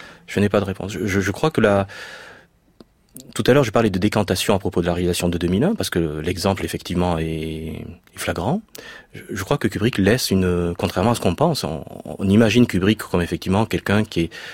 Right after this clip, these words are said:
on, on emploie les, les adjectifs perfectionniste, euh, euh, quelqu'un qui serait obsédé par le contrôle. Je crois que Kubrick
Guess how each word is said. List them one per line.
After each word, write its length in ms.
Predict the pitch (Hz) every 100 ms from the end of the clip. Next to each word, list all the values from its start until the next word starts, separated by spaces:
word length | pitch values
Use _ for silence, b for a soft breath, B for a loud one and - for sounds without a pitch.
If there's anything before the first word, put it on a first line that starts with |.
| B B B _ -
on, 220 | 78 85 85
on 140 | 82
emploie 260 | 80 92 92
les, 480 | 80 78 78 78 80
les 160 | 80
adjectifs 460 | 82 80 - 90 -
perfectionniste, 920 | - - - 87 80 82 85 87 -
euh, 240 | 82 80 - B B B B -
euh, 120 | 92
quelqu'un 280 | - 87 80
qui 100 | 78
serait 160 | - 80
obsédé 300 | - 82 85
par 120 | 82
le 60 | 80
contrôle. 380 | 82 - 113 B B
Je 60 | -
crois 120 | 113
que 100 | 110
Kubrick 400 | 92 92 151 -